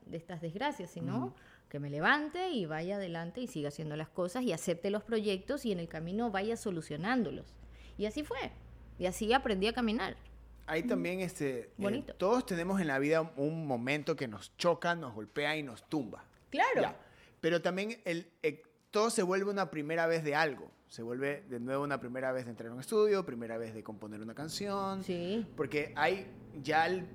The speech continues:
Speaker 2: el cerebro, la personalidad se ha reprogramado. Se ha re-,
Speaker 1: Claro.
Speaker 2: como que reconstruido.
Speaker 1: Así es.
Speaker 2: ¿Cómo fue tu experiencia de, de la primera canción que escribiste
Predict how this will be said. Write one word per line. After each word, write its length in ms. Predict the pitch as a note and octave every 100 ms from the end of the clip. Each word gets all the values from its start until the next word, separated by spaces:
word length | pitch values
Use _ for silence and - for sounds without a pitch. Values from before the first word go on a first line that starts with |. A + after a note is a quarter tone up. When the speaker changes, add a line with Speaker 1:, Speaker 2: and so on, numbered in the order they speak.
| -
Speaker 2:
el 480 | D#3 C#3+ C#3 C3+ C3
cerebro, 720 | B2+ C#3 C3+ E3+ F3 E3+ E3 D#3
la 180 | C#3
personalidad 680 | - B2 C3 B2+ B2 C#3+ D#3
se 140 | -
ha 60 | D3
reprogramado. 880 | D3 D3+ C3+ G#2 G#2 C#3+ C3 F2+ D2 - - - -
Se 160 | - A3+
ha 40 | G#3+
re-, 80 | F3+
Speaker 1:
Claro. 80 |
Speaker 2:
como 140 | D#3 C3
que 100 | C3
reconstruido. 880 | B2 A2+ A#2+ - G#2+ C3 C3+ A2+ F#2 -
Speaker 1:
Así 320 | F#3 F#3+ G#3
es. 100 | E3 - -
Speaker 2:
¿Cómo 220 | - F3+ F#3+
fue 140 | F#3+
tu 80 | F#3+
experiencia 560 | F3+ D#3+ D3+ D#3 E3
de, 300 | D#3+ D3 A#2 -
de 220 | C3 B2
la 240 | A#2+ B2
primera 340 | B2 C3 C#3+ D#3
canción 440 | C3+ A#2+ C#3+ C#3+
que 80 | C#3+
escribiste 720 | - A2+ C3+ D3+ - A2 G#2+